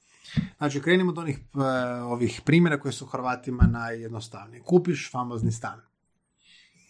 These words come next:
Recimo, vi da imate riješeno stambeno pitanje i kupite drugi stan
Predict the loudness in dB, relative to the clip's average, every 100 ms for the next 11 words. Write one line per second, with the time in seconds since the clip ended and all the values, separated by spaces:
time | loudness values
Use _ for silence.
0 | -16 -16 -18 _ _ 2 6 6 2 -6
1 | -6 -16 -6 -2 0 2 0 0 -2 -2
2 | -4 -6 -2 -2 -2 -4 -4 0 0 0
3 | -2 -2 2 2 2 0 -2 -6 -6 -14